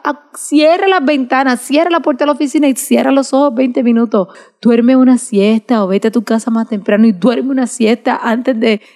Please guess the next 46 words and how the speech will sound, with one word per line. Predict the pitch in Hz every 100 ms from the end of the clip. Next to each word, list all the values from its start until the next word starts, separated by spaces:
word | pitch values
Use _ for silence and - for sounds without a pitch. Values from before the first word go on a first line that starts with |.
| _
buscar | 226 - 214
a | 214
los | 240
niños | 220 220 240
al | 233
colegio | 240 202 190 240 - 247
o | 214
antes | 196 220 262 247 - _
de | 208 233 220 220
irte | - 214 214 247 240 -
a, | 233 208 202
a, | - 214 202 214
a | 214
comenzar | 233 208 202 226 214
a |
preparar | 226 254 226 220
la | 240
cena. | 233 - 233 240 240 240 247 _
Descansa | - 190 - 226 247 262 202 147 _ _ _ _ _
o | -
simplemente | 240 330 330 311 294 285 220
vete | 190 185
a | 196
orar. | 170 156 - _
Vete | - 240 277
a |
un | 294
lugar | 262 240 240
que | 226
sea | - 202
espiritual | - 214 185 185
para | 185 214 185
ti. | 196
A | 196
lo | 196
mejor | 170 156 180 190 208 _
las | 208
puertas | 180 185 165 190
de | 196
tu | -
iglesia | 185 185 196
están | 185 180
abiertas | 180 185 180 208
durante | 190 180 170
el | 170 156
día | 156 175 202 196 185